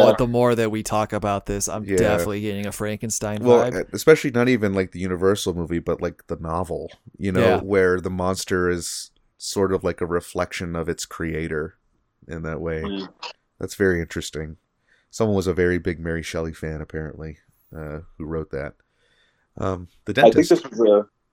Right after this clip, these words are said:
Speaker 3: oh, I'm sorry. We already talked about the contest. Go
Speaker 2: Yeah,
Speaker 3: ahead.
Speaker 2: yeah.
Speaker 3: <laughs>
Speaker 2: Anyway, um, so Godzilla versus Biollante, ticket sales were not great for it. And, I mean, obviously, it didn't, it already didn't really have much, uh, appeal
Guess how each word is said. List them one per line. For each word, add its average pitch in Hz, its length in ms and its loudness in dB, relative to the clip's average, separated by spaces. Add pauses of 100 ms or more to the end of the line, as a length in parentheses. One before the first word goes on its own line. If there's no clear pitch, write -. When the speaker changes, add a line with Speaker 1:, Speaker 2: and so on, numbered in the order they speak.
(220)
Speaker 3:
oh, 104 140 12
I'm 104 80 2
sorry. 87 260 -2
We 95 100 -2
already 92 160 -2
talked 85 160 -4
about 82 140 -8
the - 60 -20
contest. 85 640 -8
Go 95 100 6
Speaker 2:
Yeah, 101 100 8
Speaker 3:
ahead. 85 160 2 (100)
Speaker 2:
yeah. 117 260 6
Speaker 3:
<laughs> 139 160 0
Speaker 2:
Anyway, 90 280 2 (340)
um, 117 380 2 (760)
so 165 340 8
Godzilla 160 320 0
versus 143 220 -2
Biollante, 120 560 0
ticket 147 240 -8
sales 117 280 -2
were 95 100 -4
not 98 440 0 (140)
great 85 560 -4 (400)
for 82 260 -2
it. 85 160 -2 (520)
And, 92 280 0
I 90 40 0
mean, 92 140 0
obviously, 92 420 0
it 85 160 -2
didn't, 92 220 -6
it 87 120 -6
already 87 320 0
didn't 80 240 -6
really 78 220 -6
have 87 380 -2
much, - 600 -8 (220)
uh, 78 440 -4
appeal 92 580 -8